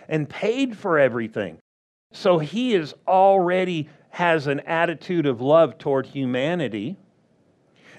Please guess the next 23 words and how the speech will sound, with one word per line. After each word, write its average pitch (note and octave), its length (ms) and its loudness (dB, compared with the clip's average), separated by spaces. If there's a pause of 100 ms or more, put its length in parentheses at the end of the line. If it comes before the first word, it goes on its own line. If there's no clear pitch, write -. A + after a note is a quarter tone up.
(100)
and D#3 180 2
he F3 440 -6 (100)
wants D#3+ 560 0
things, C#3 540 -6 (460)
uh, C3 280 0 (580)
to F3 120 -2
be D3 160 -2
walked C3+ 540 4
in, C#3 340 -2 (1300)
and E3+ 200 4
it's D#3 220 -4
already E3 460 4
there. F#3 420 0 (1040)
Are C#3+ 80 4
you C#3+ 140 2
with D3+ 240 2
me? A#3 220 -6 (460)
And F3 380 0
so F#3+ 240 2
that G#3 460 2
approach G3 680 0
to D#3+ 80 -8
prayer D#3 680 2